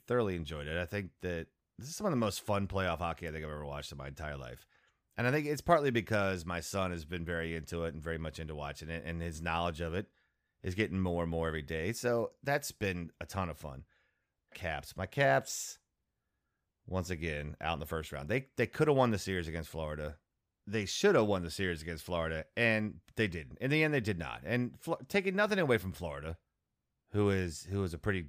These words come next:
gosh darn good team. Barkov and, man, was it V-, Van Hage? V-,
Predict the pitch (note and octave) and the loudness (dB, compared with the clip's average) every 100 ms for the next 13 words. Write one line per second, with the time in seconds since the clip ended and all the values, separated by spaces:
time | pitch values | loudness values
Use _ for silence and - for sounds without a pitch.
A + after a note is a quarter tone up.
0 | - - F#2 E2 - F2+ E2+ E2 F2 E2 | -10 -4 -2 -2 -2 -2 0 -2 -4 -6
1 | - F#2+ F2 D2+ D2+ _ _ _ _ _ | -4 -4 -2 -6 -10 _ _ _ _ _
2 | _ _ _ _ _ _ F#2 E2+ D#2+ E2+ | _ _ _ _ _ _ -2 -2 0 0
3 | D#2+ D#2 D#2 D2 C#2+ - _ _ F#2 E2+ | 0 -2 -6 -6 -8 -12 _ _ -8 -6
4 | C#2 C#2 D2 _ F2+ G2 D#2 B1 _ _ | -8 -12 -18 _ -10 -10 -10 -14 _ _
5 | _ _ - - - - - _ _ _ | _ _ -20 -20 -20 -20 -20 _ _ _
6 | - E2+ D2+ F2 F2 E2 E2+ E2 D2 _ | -12 -10 -6 -4 -4 -6 -6 -8 -12 _
7 | _ _ _ _ _ _ - | _ _ _ _ _ _ -12